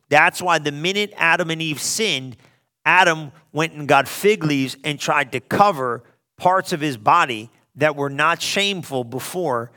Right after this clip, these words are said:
sin entered into the world. Do you see it? Adam then covers his, his what? He covered his private parts is what he did. Why? Because to have your private area exposed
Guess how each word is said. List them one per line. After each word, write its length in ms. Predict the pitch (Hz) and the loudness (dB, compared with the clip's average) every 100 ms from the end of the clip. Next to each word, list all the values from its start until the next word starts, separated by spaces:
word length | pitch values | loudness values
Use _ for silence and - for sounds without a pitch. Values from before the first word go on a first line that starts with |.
| - | -12
sin 320 | - - 165 | -6 -4 -2
entered 300 | 143 139 135 | -2 -4 -8
into 220 | 127 120 | -10 -12
the 120 | 117 123 | -10 -8
world. 420 | 120 113 95 _ _ _ _ | -6 -8 -8 _ _ _ _
Do 80 | 127 | -6
you 120 | 131 | -4
see 320 | - - 170 | -2 0 2
it? 200 | 180 180 _ _ _ _ _ _ | 2 -2 _ _ _ _ _ _
Adam 460 | 156 175 208 190 165 | 4 6 6 4 2
then 340 | 151 147 135 - _ _ | 2 0 -4 -18 _ _
covers 800 | - 190 190 220 165 139 139 - - _ _ | -2 4 4 4 0 -2 -4 -8 -18 _ _
his, 360 | - 147 123 - | -4 -4 -4 -6
his 240 | 135 156 135 | -2 -2 -2
what? 280 | 170 - - | -2 -2 -4
He 140 | - 151 | -6 -4
covered 400 | - 190 175 160 | 2 2 0 -4
his 100 | 147 | -6
private 460 | - 175 202 147 | 0 2 2 -2
parts 340 | 110 131 123 120 | -4 -2 -2 -6
is 60 | |
what 140 | 120 131 | -10 -10
he 80 | 113 | -6
did. 340 | 160 160 123 _ _ | -2 -2 -4 _ _
Why? 380 | 135 160 143 113 - | -2 0 0 -2 -12
Because 300 | - 131 147 | -8 -4 -2
to 80 | - | -2
have 360 | 127 170 185 180 | -2 2 2 2
your 140 | 156 | -2
private 560 | - - 185 180 160 - | -2 0 0 0 -4 -2
area 520 | 170 185 160 135 131 143 | 2 2 2 0 0 0
exposed 880 | 143 - - - 185 151 123 123 | -2 -2 -6 -2 2 2 0 -4